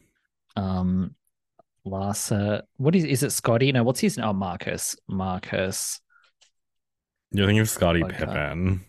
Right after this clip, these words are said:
Speaker 1: Yeah.
Speaker 2: Which was her, yeah,
Speaker 1: <laughs> Oh my
Speaker 2: ex-husband.
Speaker 1: God, guess what it's called? You'll die.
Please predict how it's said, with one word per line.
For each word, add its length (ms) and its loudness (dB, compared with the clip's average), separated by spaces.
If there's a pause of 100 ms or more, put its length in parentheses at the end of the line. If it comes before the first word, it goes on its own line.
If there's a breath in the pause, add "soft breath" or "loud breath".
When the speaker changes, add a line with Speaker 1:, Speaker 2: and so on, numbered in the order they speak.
(320)
Speaker 1:
Yeah. 340 0 (100)
Speaker 2:
Which 100 -10
was 200 2
her, 300 2
yeah, 220 -4
Speaker 1:
<laughs> 60 -20
Oh 60 -8
my 80 -4
Speaker 2:
ex-husband. 360 0
Speaker 1:
God, 220 -2
guess 220 2
what 100 4
it's 120 2
called? 360 -4
You'll 160 -2
die. 500 0